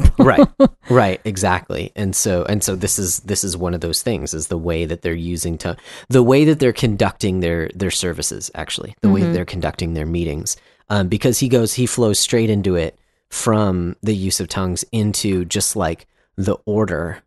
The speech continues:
Speaker 2: and the purpose that you're there, right, to
Speaker 1: Mm-hmm.
Speaker 2: edify the church, the purpose, but then also that a, a, a worship service should be orderly.
Speaker 1: Mm-hmm.
Speaker 2: Um, you know, and I think it's interesting too that he, he denotes, like, there are gonna be unbelievers there too.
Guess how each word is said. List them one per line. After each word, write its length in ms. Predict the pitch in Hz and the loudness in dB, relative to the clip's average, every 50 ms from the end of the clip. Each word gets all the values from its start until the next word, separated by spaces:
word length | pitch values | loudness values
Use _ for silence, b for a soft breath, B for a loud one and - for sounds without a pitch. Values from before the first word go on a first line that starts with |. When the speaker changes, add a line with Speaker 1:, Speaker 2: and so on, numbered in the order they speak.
| _ _ | _ _
Speaker 2:
and 140 | - 104 101 95 | -2 0 0 0
the 40 | 85 | -2
purpose 500 | - - 127 110 - 117 98 - - - | -2 -2 -2 0 0 -2 -2 -2 -2 -2
that 140 | 110 - - | -4 -2 0
you're 120 | 131 139 113 | 2 2 2
there, 340 | 107 92 82 87 92 95 B B B B | 2 0 0 -2 -4 -4 B B B B
right, 320 | 107 104 98 98 113 - _ _ _ | -2 -2 -2 -2 -4 -6 _ _ _
to 80 | - - | 2 4
Speaker 1:
Mm-hmm. 120 | 202 208 | 4 4
Speaker 2:
edify 200 | 87 87 101 95 - | 4 2 0 -2 -2
the 100 | 185 - | -4 -4
church, 420 | - - 85 - - - - - _ _ _ _ _ | -4 -6 -6 -6 -6 -8 -10 -10 _ _ _ _ _
the 80 | - - | -6 -4
purpose, 520 | - - 139 127 - 98 92 - - - b b b b b | 0 0 0 2 2 -2 -4 -2 -4 -6 b b b b b
but 120 | - 104 | -2 0
then 140 | - 120 113 - | 2 2 0 0
also 680 | - 107 107 - - - 107 98 95 - - 113 - - _ _ _ - | 0 -2 -2 0 0 0 0 0 0 -2 -6 -12 -14 -14 _ _ _ -6
that 320 | 110 110 101 101 - - | -2 0 0 0 -2 -4
a, 80 | 104 92 - _ _ - | -6 -8 -8 _ _ -6
a, 240 | 101 98 92 95 - _ _ | -4 -4 -4 -6 -8 _ _
a 140 | - 101 98 | -6 -4 -4
worship 400 | 92 92 104 117 - - 107 - | -2 -2 -2 -2 0 -2 -2 -4
service 320 | - - 98 92 95 92 | -2 -4 -2 -2 -2 -2
should 220 | - - - 92 85 | -2 -2 -4 -4 -4
be 120 | 95 90 - | -6 -8 -8
orderly. 580 | - 92 107 120 147 131 95 67 55 60 - _ _ _ _ - | -6 -4 -4 -2 -2 -2 -4 -4 -8 -10 -12 _ _ _ _ 4
Speaker 1:
Mm-hmm. 340 | 202 202 196 180 165 170 196 208 - | 4 6 6 4 4 0 -2 -4 -2
Speaker 2:
Um, 400 | 107 104 202 190 180 - - - - | -2 0 0 0 0 -2 -4 -4 2
you 140 | 156 160 156 | 4 6 6
know, 100 | 156 147 | 8 6
and 100 | 143 139 | 6 4
I 40 | 131 | 4
think 180 | - 147 135 | 4 2 2
it's 100 | 135 - 135 | 4 2 2
interesting 360 | 127 - 131 - - 120 110 | 0 0 -2 0 0 0 2
too 200 | - 156 165 160 | 4 2 4 4
that 100 | 113 - | 2 0
he, 240 | - - 113 104 - | 0 -2 -2 -2 -2
he 180 | - - 127 120 | -4 -4 -2 -2
denotes, 460 | 104 110 104 104 107 113 - - - | 0 0 0 2 0 0 -2 -2 -2
like, 240 | 110 92 90 - - _ _ _ _ _ _ _ _ _ | -2 -2 -2 -4 -10 _ _ _ _ _ _ _ _ _
there 260 | 127 113 131 123 120 | 0 2 4 4 4
are 40 | 120 | 4
gonna 180 | 120 131 127 123 | 4 4 4 4
be 140 | 117 117 - | 4 2 2
unbelievers 640 | 104 113 110 107 101 98 120 156 151 113 92 - | 2 2 2 2 2 2 0 0 0 -2 -2 -2
there 140 | - 85 90 | -2 -2 -4
too. 360 | - - - 190 170 - 69 | -4 -2 -2 -2 -2 -2 -6